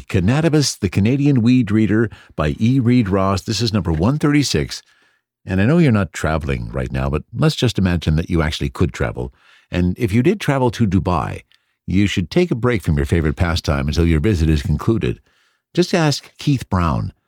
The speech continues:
a British traveler who was arrested and sentenced to four years in prison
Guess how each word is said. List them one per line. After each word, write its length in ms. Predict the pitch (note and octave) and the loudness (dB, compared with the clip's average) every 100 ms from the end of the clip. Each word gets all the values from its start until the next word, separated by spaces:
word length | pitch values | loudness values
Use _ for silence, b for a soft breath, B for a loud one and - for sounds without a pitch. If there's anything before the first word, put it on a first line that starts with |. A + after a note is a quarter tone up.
| _ _ | _ _
a 60 | D#2+ | -2
British 260 | D2 A3 - | 0 0 0
traveler 400 | A2 D2+ D2+ G#2 | -2 0 0 2
who 120 | G#2 | 2
was 120 | F2+ | 2
arrested 380 | F#2+ D#3 - F#3+ | 2 0 0 0
and 120 | F3+ | 2
sentenced 520 | - B2 C3+ B2 - _ _ _ _ | 0 0 0 0 -2 _ _ _ _
to 100 | - | -2
four 380 | B2+ - D3+ F3 | 0 0 0 2
years 380 | F#3 D#3 D3 B2+ | 2 4 4 2
in 100 | A#2 | 0
prison 540 | - F3 C3+ B1 G#1 | -2 0 0 -2 -8